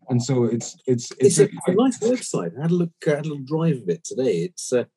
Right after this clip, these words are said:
Speaker 2: uh, it looks nice, and also there are obviously bits that you can only access if you become a,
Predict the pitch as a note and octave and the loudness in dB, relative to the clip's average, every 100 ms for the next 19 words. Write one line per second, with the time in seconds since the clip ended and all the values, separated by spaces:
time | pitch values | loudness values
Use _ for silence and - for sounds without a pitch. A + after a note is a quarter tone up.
0 | _ _ _ _ _ A2+ A2 A2+ A2+ - | _ _ _ _ _ -8 -2 -2 -2 -4
1 | _ _ _ _ _ _ _ _ A#2+ G#2 | _ _ _ _ _ _ _ _ -14 -4
2 | A2+ E3+ - - - A2 - - - _ | 2 2 2 -8 -4 -4 -4 -8 -14 _
3 | _ _ _ _ - D#3 A3+ A3+ G3 F#3 | _ _ _ _ 0 2 2 2 0 2
4 | E3 _ _ _ _ _ F3+ E3 D#3+ G3 | 0 _ _ _ _ _ -12 -2 4 4
5 | G#3+ G3+ G3 D#3+ F3+ - - C#3+ D3 D3+ | 4 -2 -6 -2 -2 -2 -6 -6 -6 -6
6 | D3+ - C#3+ D3 C#3+ C3+ B2+ B2 - B2 | -8 -8 -4 0 0 2 2 0 -6 -4
7 | A#2 - - - - A#2 A2+ A#2 A2+ A2 | -4 -8 -14 -12 -6 -4 -4 -2 0 0
8 | G#2 | -2